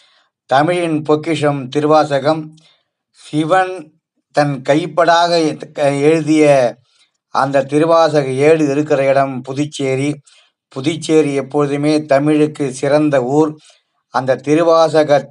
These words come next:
தேன் இருக்கிற, ஏடு இருக்கிற இடம் நம்முடைய புதுச்சேரி மடம். அந்த மடத்தை இப்பொழுது பார்க்கிறோம்.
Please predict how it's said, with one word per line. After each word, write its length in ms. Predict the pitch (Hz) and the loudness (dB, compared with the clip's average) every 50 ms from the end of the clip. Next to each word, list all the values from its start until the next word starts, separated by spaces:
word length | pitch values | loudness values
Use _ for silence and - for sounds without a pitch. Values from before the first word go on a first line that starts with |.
| - | -8
தேன் 500 | - 151 156 160 156 151 127 110 104 - _ _ _ _ _ _ | -2 2 4 4 4 2 0 -6 -12 -18 _ _ _ _ _ _
இருக்கிற, 580 | _ 127 131 143 147 151 151 156 135 135 131 127 123 120 | _ -8 -6 -4 -2 -2 -2 0 2 2 2 2 0 -6
ஏடு 460 | 113 113 123 143 160 170 170 160 151 | -6 -2 2 2 4 4 4 2 0
இருக்கிற 360 | 143 135 135 135 131 127 127 | -2 -2 -2 -4 -4 -2 -2
இடம் 460 | 131 127 127 143 143 131 120 107 101 - _ _ _ _ _ _ _ _ | -2 0 2 0 0 0 -4 -10 -12 -18 _ _ _ _ _ _ _ _
நம்முடைய 420 | _ 135 131 123 127 127 127 127 120 | _ -6 -6 -4 -6 -6 -4 -6 -6
புதுச்சேரி 880 | 113 - 135 131 147 147 147 - 143 139 131 131 123 123 113 107 - _ _ _ _ _ _ _ _ _ _ _ _ _ | -6 -8 -8 -8 -8 -8 -6 -6 -4 -4 -4 -4 -6 -6 -8 -10 -14 _ _ _ _ _ _ _ _ _ _ _ _ _
மடம். 580 | - 120 123 131 135 143 139 131 131 135 131 - _ _ _ _ _ _ _ _ | -6 -2 0 2 2 2 0 0 -4 -10 -14 -18 _ _ _ _ _ _ _ _
அந்த 300 | - 117 127 123 123 120 | -10 -10 -6 -6 -8 -6
மடத்தை 680 | 120 123 131 135 147 147 147 143 139 135 139 135 135 | -2 -2 0 0 0 -2 -2 -6 -6 -6 -8 -10 -12
இப்பொழுது 440 | 123 127 127 110 123 123 117 117 113 | -12 -14 -8 -4 -4 -4 -4 -4 -2
பார்க்கிறோம். 640 | - 131 131 127 - - 131 127 139 143 147 147 - | 0 0 0 0 -2 -4 -2 0 2 0 0 -2 -8